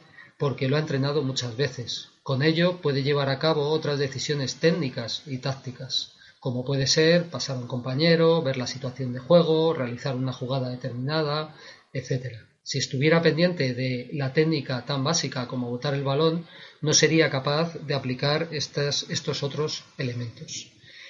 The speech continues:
En orientación ocurre lo mismo. Si automatizamos las técnicas más básicas, podremos igualmente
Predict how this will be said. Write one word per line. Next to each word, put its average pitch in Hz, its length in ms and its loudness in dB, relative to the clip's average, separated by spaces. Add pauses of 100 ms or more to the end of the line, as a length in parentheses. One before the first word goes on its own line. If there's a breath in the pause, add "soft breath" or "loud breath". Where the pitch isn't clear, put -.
(100)
En 151 160 4
orientación 160 880 4 (420)
ocurre 156 380 6
lo 135 120 4
mismo. 123 400 -2
Si - 160 -4
automatizamos 135 800 2
las 127 200 -4
técnicas 160 440 4
más 151 200 0
básicas, 165 520 2
podremos 151 500 0
igualmente 147 680 -2